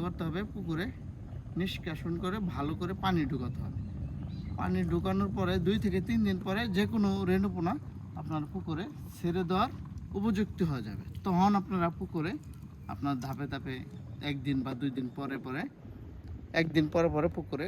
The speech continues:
খাবার দিবে কই মাছের ক্ষেত্রে। আর কই মাছ মূলত রেণু থেকে চাষ বিক্রি পর্যন্ত আপনাদের সর্বোচ্চ সময় লাগবে পঁচিশ দিন। পঁচিশ দিনে কই মাছের রেণু পোনা, ধানি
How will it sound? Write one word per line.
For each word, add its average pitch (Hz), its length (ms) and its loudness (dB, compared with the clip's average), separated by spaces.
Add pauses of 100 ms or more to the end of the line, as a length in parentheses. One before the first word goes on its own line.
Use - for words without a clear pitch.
(120)
খাবার 139 220 -2 (100)
দিবে - 180 -8 (240)
কই 147 180 -2
মাছের 127 300 -6
ক্ষেত্রে। - 260 -12 (720)
আর 123 80 -4 (140)
কই 190 140 2 (100)
মাছ 156 140 2 (200)
মূলত 165 280 -2 (180)
রেণু 170 180 2 (100)
থেকে 170 200 -2 (160)
চাষ 147 200 0 (340)
বিক্রি 165 320 -4
পর্যন্ত 196 260 -2 (640)
আপনাদের 147 320 -2 (120)
সর্বোচ্চ 208 380 0 (160)
সময় 202 300 2
লাগবে 160 260 0 (440)
পঁচিশ 226 320 6 (100)
দিন। - 120 -4 (120)
পঁচিশ 208 340 2
দিনে 165 140 4 (100)
কই 202 180 4
মাছের 170 300 2
রেণু 180 180 6 (120)
পোনা, 170 180 2 (120)
ধানি 139 180 4